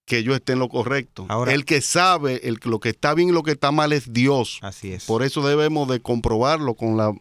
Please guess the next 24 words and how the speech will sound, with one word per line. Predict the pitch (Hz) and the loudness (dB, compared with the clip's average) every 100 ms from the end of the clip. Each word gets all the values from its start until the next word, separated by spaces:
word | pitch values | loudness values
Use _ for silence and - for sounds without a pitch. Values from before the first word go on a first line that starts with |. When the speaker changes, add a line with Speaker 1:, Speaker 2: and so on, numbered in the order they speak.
| - - | -8 -2
Speaker 1:
la | 104 | 0
bendita | 101 98 110 160 123 | 0 0 -2 -4 -4
y | |
santa | 110 110 107 | -6 -6 -6
palabra | 101 98 98 98 | -6 -6 -8 -8
de | 92 | -10
Dios. | 92 | -6
Speaker 2:
Ahora, | 117 135 | -4 -2
una | 147 | -2
exhortación | 139 147 135 135 113 127 120 95 87 - _ | -2 -4 -4 -6 -6 -6 -4 -6 -8 -14 _
en | 92 | -10
ese | 98 113 | -8 -8
sentido | 107 95 101 90 90 _ _ _ _ _ _ - | -8 -8 -8 -8 -12 _ _ _ _ _ _ -12
a | 101 | -10
los | 92 | -6
jóvenes | 110 101 85 - - - _ _ _ _ _ _ _ _ _ _ _ _ _ _ | -4 -4 -6 -12 -18 -20 _ _ _ _ _ _ _ _ _ _ _ _ _ _
y | 123 | -12
a | 127 | -8
todo | 160 170 | -6 -4
el | 165 | -4
mundo. | 175 120 87 - _ _ _ _ _ _ _ _ _ _ _ _ _ _ _ _ _ _ _ _ | -2 -4 -6 -10 _ _ _ _ _ _ _ _ _ _ _ _ _ _ _ _ _ _ _ _
Debemos | 104 120 131 165 175 165 - - _ - | -2 0 0 0 -2 -4 -8 -12 _ -4
educarnos | 117 117 101 - 127 113 95 90 - - _ _ _ _ _ _ _ _ _ _ _ _ _ _ _ _ _ _ _ | -2 -2 -4 -4 -2 -2 -4 -6 -10 -18 _ _ _ _ _ _ _ _ _ _ _ _ _ _ _ _ _ _ _
en | 104 107 107 | -6 -4 -4